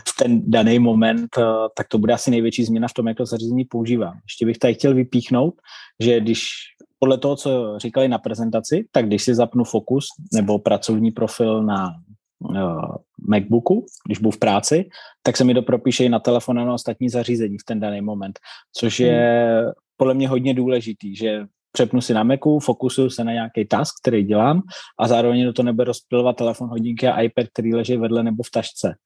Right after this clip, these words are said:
Speaker 1: Takže to je, to propojení zařízení, který Apple má jinde, tady ukazuje svoji sílu a mohlo by to opravdu, eh, změnit způsob, jak ty zařízení používáme.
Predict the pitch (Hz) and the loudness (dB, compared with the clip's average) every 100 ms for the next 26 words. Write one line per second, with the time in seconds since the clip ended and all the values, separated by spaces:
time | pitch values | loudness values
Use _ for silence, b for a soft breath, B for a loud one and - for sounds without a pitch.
0 | B B - 110 110 117 - _ - 117 | B B -2 2 4 2 0 _ 0 4
1 | 113 113 113 107 - _ _ _ 135 131 | 4 4 2 -2 -8 _ _ _ -2 2
2 | 135 135 143 135 135 127 113 123 127 127 | 0 2 2 4 2 0 0 0 0 0
3 | 131 127 131 123 - 120 117 117 113 123 | -2 -2 0 0 0 -2 0 0 0 0
4 | 120 117 113 - 113 120 - 123 123 - | 0 -2 -2 -4 -2 -2 0 0 0 0
5 | 113 107 113 123 127 127 120 - - - | 2 2 4 2 2 0 -4 -8 -14 -14
6 | 110 117 123 113 117 120 117 120 113 120 | -2 2 2 2 2 2 2 2 2 0
7 | - _ _ _ _ _ 117 113 117 110 | -2 _ _ _ _ _ -2 0 2 2
8 | 123 120 - 120 - 117 113 127 117 113 | 4 4 0 -4 -2 0 2 0 0 0
9 | 120 120 113 107 101 101 90 85 | 0 0 0 -2 -2 -2 -4 -6